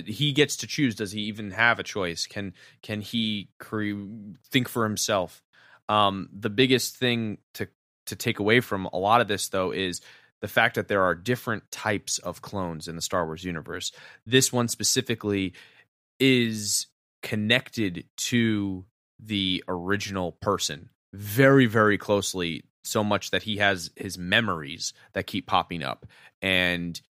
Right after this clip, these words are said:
it causes him to feel the same emotions and the same, uh, feelings that he, that, that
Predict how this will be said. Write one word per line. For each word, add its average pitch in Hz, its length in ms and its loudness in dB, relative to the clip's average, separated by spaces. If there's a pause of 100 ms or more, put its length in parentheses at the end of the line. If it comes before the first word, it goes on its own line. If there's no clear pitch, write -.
(220)
it 104 220 4
causes 98 380 0
him 98 160 -4
to 92 260 0
feel 90 600 0
the 95 120 -10
same 90 240 -2
emotions 87 760 -2 (440)
and 95 560 2
the 92 100 -2
same, 87 720 -2
uh, 82 600 -2 (580)
feelings 101 520 0
that 87 160 2
he, 92 580 -6 (460)
that, 101 240 0
that 98 200 -4